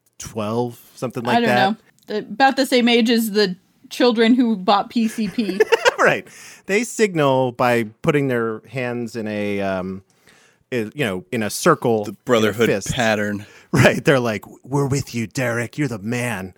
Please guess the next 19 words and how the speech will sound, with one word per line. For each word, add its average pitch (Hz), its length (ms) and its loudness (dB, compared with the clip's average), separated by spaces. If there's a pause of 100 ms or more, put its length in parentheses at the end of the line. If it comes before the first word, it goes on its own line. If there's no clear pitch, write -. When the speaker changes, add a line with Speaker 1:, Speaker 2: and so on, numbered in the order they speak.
(320)
Speaker 3:
Yep. 117 160 0 (260)
Fight 107 240 0
Club. 80 260 -8 (440)
Speaker 1:
Right. 175 360 0
Yeah. 147 180 0
Speaker 2:
Mm-hmm. 104 100 -6
Speaker 1:
That's, 226 240 2
yeah, 165 180 2
that's 123 260 -6
it, 139 180 -4
right? 123 240 -6 (340)
We, 117 120 -16
first 175 400 -12
rule, 180 520 0
you 147 180 -8
do 131 120 -6
not 143 180 -4
ask 135 180 -6
questions. - 420 -16